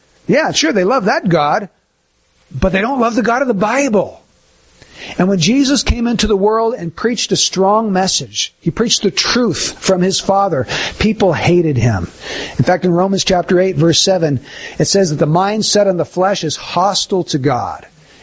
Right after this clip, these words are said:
and it doesn't subject itself to the law of God. It's not able to do so. There's a hatred. There's an animosity. In fact, the Bible says that lost people are enemies of God. They're not God's friends. They're enemies.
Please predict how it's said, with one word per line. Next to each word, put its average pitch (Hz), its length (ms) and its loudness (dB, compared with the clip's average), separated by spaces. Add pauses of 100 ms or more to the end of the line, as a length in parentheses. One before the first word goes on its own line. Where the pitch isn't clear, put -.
(100)
and 180 140 2
it 139 160 0
doesn't 226 360 2
subject 196 500 0
itself 180 340 0
to 170 80 0
the 165 80 2
law 185 260 2
of 180 100 -2
God. 139 180 0
It's - 140 0
not 220 200 0 (120)
able 277 380 0
to 233 120 0
do 214 300 2
so. 131 400 -2 (760)
There's 196 200 2
a 180 100 2
hatred. 170 600 2
There's 170 180 2
an 185 100 -2
animosity. 240 1000 0 (440)
In - 100 2
fact, 226 180 0
the 220 60 -6
Bible 240 280 0
says 240 300 0
that 214 380 -2
lost 254 480 2
people 277 360 0
are 254 260 0
enemies 240 680 0
of 131 140 0
God. 123 500 0 (320)
They're 226 100 2
not 320 180 2
God's 165 280 2
friends. 214 440 0
They're 247 120 2
enemies. 240 760 0